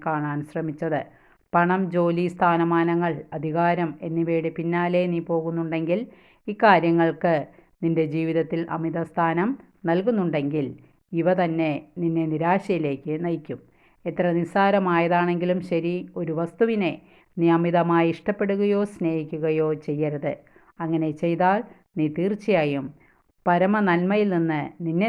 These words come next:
തന്നെ അകറ്റുകയാണ് ചെയ്യുന്നത്. അതിനാൽ ക്രമേണ നിന്റെ ജീവിതത്തിൽ ആ വസ്തുവുമായി ബന്ധപ്പെട്ട് തിന്മകൾ കടന്നു വരാനുള്ള സാധ്യതയുണ്ട്. ദൈവത്തെ പ്രതിയല്ലാതെ മറ്റുള്ളവരെയും വസ്തുക്കളെയും നീ സ്നേഹിക്കുന്നുണ്ടെങ്കിൽ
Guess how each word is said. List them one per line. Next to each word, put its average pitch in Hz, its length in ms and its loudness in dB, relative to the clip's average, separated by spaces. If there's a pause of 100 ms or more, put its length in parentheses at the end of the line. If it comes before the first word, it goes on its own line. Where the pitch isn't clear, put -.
തന്നെ 151 220 0 (140)
അകറ്റുകയാണ് 156 680 -2 (180)
ചെയ്യുന്നത്. 143 500 -6 (560)
അതിനാൽ 160 440 0 (280)
ക്രമേണ 190 400 2 (280)
നിന്റെ 156 200 -2 (100)
ജീവിതത്തിൽ 175 500 0 (520)
ആ - 20 6 (120)
വസ്തുവുമായി 180 720 2
ബന്ധപ്പെട്ട് 165 540 -2 (260)
തിന്മകൾ 160 440 -2 (100)
കടന്നു 165 320 -4
വരാനുള്ള 151 420 0 (160)
സാധ്യതയുണ്ട്. 151 720 -2 (540)
ദൈവത്തെ 165 520 4 (120)
പ്രതിയല്ലാതെ 185 720 2 (320)
മറ്റുള്ളവരെയും 170 1120 0 (560)
വസ്തുക്കളെയും 196 680 2 (140)
നീ 170 80 2 (100)
സ്നേഹിക്കുന്നുണ്ടെങ്കിൽ 165 880 0